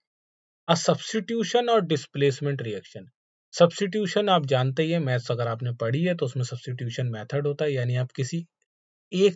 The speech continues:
चीज की जगह दूसरी चीज को रखते हैं, सब्स्टिट्यूट करते हैं। डिस्प्लेसमेंट यानी किसी चीज को हटा देना। Is a chemical change in which atom of one element replace the atom of another element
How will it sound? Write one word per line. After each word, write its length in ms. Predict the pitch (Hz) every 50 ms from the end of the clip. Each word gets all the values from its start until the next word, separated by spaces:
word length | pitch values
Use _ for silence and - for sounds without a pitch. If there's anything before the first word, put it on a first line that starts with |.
| - -
चीज 200 | 156 143 131 -
की 120 | - -
जगह 260 | 123 123 131 139 170 160
दूसरी 340 | 143 143 143 139 - 135 131
चीज 200 | 127 135 123 120
को 120 | - -
रखते 240 | 117 113 - - 123
हैं, 40 | 120
सब्स्टिट्यूट 560 | - 165 131 - - 156 143 170 175 175 170
करते 300 | - - 113 - - -
हैं। 60 | _ _ _ _ _ _ _ _ _ _ -
डिस्प्लेसमेंट 680 | 175 175 - - 196 208 202 185 - 220 220 214 196
यानी 220 | 165 139 135 131
किसी 220 | 131 135 123 - 135
चीज 220 | 131 131 127 -
को 100 | - 139 123
हटा 280 | 120 127 120 135 139
देना। 300 | 143 147 151 160 175 180 175 175 - - - _ _ _ _ _ _ _ _ _ _ _ _ _ -
Is 140 | - 175 175
a 60 | - -
chemical 460 | - 156 143 139 147 156 190 233 254
change 280 | - 226 180 170 165 156
in 160 | 160 160 160
which 160 | 170 170 147
atom 400 | 139 127 123 - - 165 175 190
of 180 | 185 175 - 139
one 120 | 151 170
element 440 | 160 139 123 123 117 127 143 131 127 120
replace 500 | 123 127 123 - 160 160 185 214 220 202
the 160 | 214 220 214
atom 300 | 202 196 180 190 180 175
of 180 | 165 147 143 131
another 280 | 120 117 110 110 110 107
element 280 | 104 98 98 - _